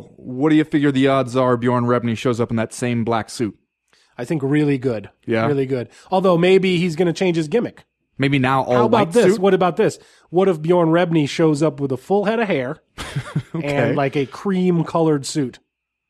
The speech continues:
Speaker 2: with a
Speaker 1: Wow.
Speaker 2: bow tie?
Speaker 1: Wow.
Speaker 2: Just to be like, just to signal the new Bjorn Rebney is here.
Speaker 1: Yeah.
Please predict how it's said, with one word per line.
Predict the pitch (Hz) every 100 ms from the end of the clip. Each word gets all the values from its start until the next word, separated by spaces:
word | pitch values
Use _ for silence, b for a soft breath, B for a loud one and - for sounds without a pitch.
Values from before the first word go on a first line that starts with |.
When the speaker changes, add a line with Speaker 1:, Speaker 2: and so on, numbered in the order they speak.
| _ -
Speaker 2:
with | 151
a |
Speaker 1:
Wow. | 127
Speaker 2:
bow | 143 165
tie? | - 110 85 -
Speaker 1:
Wow. | 120 131 131 - -
Speaker 2:
Just | 156 147
to |
be | 151
like, | 156 139 123 -
just | 175 -
to | 160
signal | - 180 156 131 117 b b
the | 147 139
new | 151 151 160 156
Bjorn | 143 147 143 135
Rebney | 143 135 120
is | 110
here. | - 135 107
Speaker 1:
Yeah. | 120 120 113